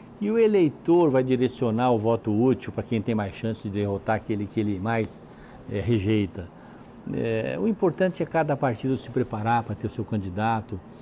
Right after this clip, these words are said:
A, o que a Ana Cristina fez foi um gesto de delicadeza com uma pessoa que o Paulo Otávio e ela têm relações, não é? Como o João Dória é pré-candidato a presidente,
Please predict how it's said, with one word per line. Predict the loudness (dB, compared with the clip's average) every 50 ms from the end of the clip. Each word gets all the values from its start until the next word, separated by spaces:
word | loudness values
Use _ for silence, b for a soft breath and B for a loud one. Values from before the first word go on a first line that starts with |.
| B B B B B B B B B B B -8
A, | -4 0 0 2 2 2 2 2 2 0 0 -2 -4 -6 -8 -10 -12 -16 -16 -10 -10
o | -8
que | -2 0
a | 2
Ana | 2 2 0
Cristina | -2 -6 -6 -4 -2 -2 0 -2 -2
fez | -2 -2 -2 -2 -2 -4
foi | -4 -4 -2 0
um | 0 0 0 0 0 -2
gesto | -2 -2 0 0 0 0 -2 -6 -8 -6
de | -6 -4 -6 -6 -6 -8 -10 -16 -20 B B B B B B -14 -6
delicadeza | -4 -4 -4 -2 0 0 0 2 0 0 0
com | -2 -4
uma | -6
pessoa | -4 -4 -6 -4 -2 -2 -2 -2 -2
que | -4 -4 -2 -2 -2
o | -2
Paulo | -2 -2 -2 0 0 -2
Otávio | -2 -2 -4 -2 -2 -2
e | -2
ela | -2 -2 -2
têm | -4 -4 -4
relações, | -4 -2 -2 -4 -4 -4 -4 -4 -2 -2 -4 -6 -10 -18 -12 -8
não | -4 -4
é? | -4 -6 B B B B B -6
Como | -4 -2 0 2
o | 0 2
João | 0 0 0
Dória | 0 -2 -2 -4
é | -4
pré-candidato | -4 -4 -6 -4 -4 -4 -6 -6 -6 -6 -6
a | -2
presidente, | 0 0 0 0 0 0 0 0 0 -2 -10 -18